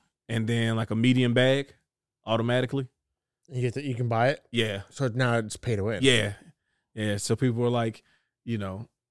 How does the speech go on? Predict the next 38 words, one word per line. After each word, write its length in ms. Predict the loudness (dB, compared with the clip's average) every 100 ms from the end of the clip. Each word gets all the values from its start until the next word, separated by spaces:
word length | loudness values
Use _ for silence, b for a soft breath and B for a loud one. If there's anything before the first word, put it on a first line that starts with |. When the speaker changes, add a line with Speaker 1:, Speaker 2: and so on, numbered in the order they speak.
| _ _
Speaker 1:
"Why 180 | -2 0
would 140 | 2
I, 180 | 2 0
why 160 | 0 -2
would 140 | -2
I 60 | -2
play 180 | -2
D 180 | 0 -2
M 140 | -2 -2
Z 160 | -2
when 140 | -2 -4
people 280 | -6 -4
are 20 | -4
gonna, 220 | -6 -8 -6
I'm 140 | -4
gonna 140 | -4 -2
go 240 | -2 -2
in 180 | -2 -4
and 80 | -4
people 220 | -4 -4
are 40 |
gonna 280 | -6 -8 -10
just 260 | -12 -14 -6
have 300 | -4 -4 -6
inherent 420 | -4 -4 -4 -6
bonuses 400 | -6 -6 -8 -8
on 160 | -8
me?" 140 | -10 -12 _ _ -4
Speaker 2:
That 300 | -2 -2 -6
swiped 360 | 2 2 4
a 60 | -2
credit 340 | 2 2 2
card 320 | 2 2 2 -2
that 20 |
I 300 | 2 6 6
Speaker 1:
Yeah. 20 |
Speaker 2:
didn't 260 | 4 0 -4
swipe. 420 | -2 0 0 -6